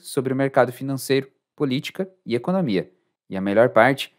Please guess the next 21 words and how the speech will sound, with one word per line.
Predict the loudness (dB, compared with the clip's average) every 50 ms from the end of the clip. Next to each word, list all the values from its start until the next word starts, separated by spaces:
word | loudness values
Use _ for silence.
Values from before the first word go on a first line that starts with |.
| _ _ _
é | -10
que | -10 -6
você | -6 -6 -6 -4 -6 -4
pode | 0 0 0 4 4
ajustar | 4 4 4 2 -2 -4 -2 0 0 2 2
a | 0
janela | 0 -2 -2 -2 0 0 2
da | 2 2 2
B | 2 2 0
M | 0 0 -2
C | -4 -2 -4 -4
News | -2 -2 -4 -4 -6 -6
dentro | -6 -4 -4 -4 -2 -4 -4 -4
do | -6 -4
Profit | 2 4 6 6 6 4 -2 -12 -20 _ _ _ _ _
para | -2 0 0 0
acompanhar | 0 -4 -2 -2 0 0 0 0 0
os | 0 0 0
acontecimentos | -2 -2 -2 -4 -6 -6 -6 -6 -6 -4 -4 -4 -4 -6 -8
do | -8 -6
mercado | -4 -2 -4 0 4 4 4 4 4 0